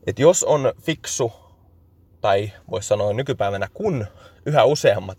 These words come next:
asiakkaan päätöksentekijät ovat valit-, valistuneita, valveutuneita eri alojen ja tuotteiden, vois sanoa,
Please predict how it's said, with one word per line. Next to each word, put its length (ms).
asiakkaan 680
päätöksentekijät 1040
ovat 360
valit-, 460
valistuneita, 680
valveutuneita 880
eri 280
alojen 420
ja 80
tuotteiden, 680
vois 220
sanoa, 440